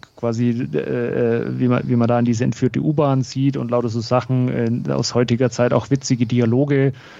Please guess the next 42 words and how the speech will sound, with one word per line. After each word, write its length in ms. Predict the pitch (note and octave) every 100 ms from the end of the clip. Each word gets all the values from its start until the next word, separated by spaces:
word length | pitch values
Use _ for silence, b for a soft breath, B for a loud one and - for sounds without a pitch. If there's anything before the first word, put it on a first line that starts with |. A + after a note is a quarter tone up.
| B B
ähm, 260 | F3+ A#2 A#2+
ob 160 | -
sie 80 | -
dann 340 | B2 A#2+ A#2+ A2
da 100 | C3
unten 480 | D3+ D3 C3+ C#3+ C3+
überhaupt, 580 | C#3 A#2+ A#2+ - - D3
äh, 460 | C3 B2 C#3 B2+
äh, 40 | C3+
mobiles 480 | C#3 B2+ C#3 C#3+ -
Internet 440 | C#3+ D3 B2 -
<laughs> 20 |
haben 320 | C3+ E3 E3
sollten 460 | D3 D#3 D#3 D3 D#3
oder 280 | D#3+ - D#3
nicht, 320 | C#3+ D#3 -
äh, 260 | C#3 B2+ B2
äh, 40 | A#2+ B B B G#2+ B
wird 440 | F#3+ A#2+ A#2 - B2
heute 220 | B2 B2+
jeder, 500 | A#2+ B2 B2 A2+ B2+
äh, 280 | D3+ A#2+ A#2+
auf, 180 | - A2+ B2
aufs 240 | A#2 A#2
Dach 140 | C3 B2+
steigen, 320 | - C3 B2
wenn 100 | A#2+
er 40 |
in 60 | A#2+
der 80 | C#3
U-Bahn 300 | C3+ B2 B2
kein 180 | A#2
Internet 440 | C3+ C#3 C#3+ C3+ -
hätte. 320 | C3 C3 B2+ B B B B B B -
Aber 200 | A#2 A#2
ja, 240 | A2+ G#2+
so, 220 | - C3 -
so 220 | - A#2+
war 140 | A#2+
das 180 | C3 A2+
eben 240 | C#3 A#2+ A#2+
damals. 560 | A#2 A#2+ A#2 A2 -